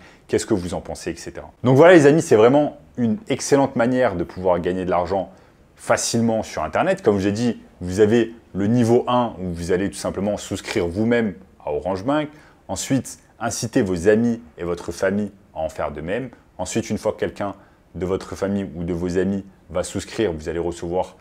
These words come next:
ce qu'on appelle l'argent du parrainage ou de l'affiliation marketing. Ensuite, vous allez pouvoir passer au niveau au-dessus. Et le niveau au-dessus, c'est tout simplement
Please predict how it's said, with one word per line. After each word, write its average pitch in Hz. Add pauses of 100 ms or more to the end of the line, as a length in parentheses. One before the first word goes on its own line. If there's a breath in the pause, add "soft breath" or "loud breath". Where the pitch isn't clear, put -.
(180 soft breath)
ce -
qu'on 87
appelle 82
l'argent 80
du 80
parrainage 82
ou 76
de 78
l'affiliation 78
marketing. 104 (280 soft breath)
Ensuite, 110
vous 90
allez 85
pouvoir 95
passer -
au 85
niveau 104
au-dessus. 127 (400 soft breath)
Et 123
le 131
niveau 131
au-dessus, 135 (260)
c'est -
tout 156
simplement 110